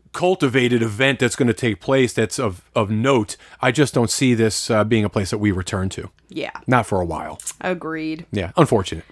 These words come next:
Speaker 2: So I have a single guy tip of the week that I think is an important one. I think we've covered
Speaker 1: Which
Speaker 2: it.
Speaker 1: one are you using?
Speaker 2: <laughs>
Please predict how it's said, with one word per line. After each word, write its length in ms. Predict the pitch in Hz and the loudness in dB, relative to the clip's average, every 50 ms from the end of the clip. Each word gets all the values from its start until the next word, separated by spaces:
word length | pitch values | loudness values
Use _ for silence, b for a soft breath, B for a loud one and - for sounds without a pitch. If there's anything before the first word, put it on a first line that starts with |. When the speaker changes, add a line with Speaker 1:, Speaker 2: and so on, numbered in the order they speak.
| b b b b | b b b b
Speaker 2:
So 260 | - - 302 269 - - - | -8 -2 -2 -2 -2 -2 -2
I 120 | 262 294 | -2 0
have 120 | 339 349 294 | 0 2 0
a 80 | 269 | 0
single 260 | 262 - 311 277 262 240 | 0 0 0 -2 0 0
guy 140 | 240 233 | -2 -2
tip 220 | 226 - 254 220 226 | -2 -2 -4 -6 -6
of 40 | 208 | -6
the 60 | 214 | -6
week 220 | 214 214 202 190 | -6 -6 -6 -2
that 100 | - 214 | 0 2
I 100 | 202 202 | 2 2
think 220 | 202 - 220 202 208 | 2 0 -2 -2 0
is 80 | 190 | 0
an 60 | 202 | 0
important 540 | 190 180 - - - 202 190 156 175 185 180 | -2 -2 -4 -4 -2 -2 0 0 -2 -2 -4
one. 220 | 175 175 170 170 175 | -2 0 0 0 2
I 140 | - 220 | 2 2
think 180 | 233 359 440 - 508 | 4 4 4 4 4
we've 180 | 440 330 - | 4 4 2
covered 380 | - - - 247 254 247 - - | 0 -2 0 0 2 2 0 0
Speaker 1:
Which 20 | |
Speaker 2:
it. 100 | - - | 0 2
Speaker 1:
one 120 | 151 151 147 | 2 4 4
are 40 | 131 | 2
you 180 | 113 113 104 98 | 2 2 0 -2
using? 420 | 92 98 104 107 117 120 113 90 | -2 0 2 2 2 2 2 0
Speaker 2:
<laughs> 80 | 87 | 0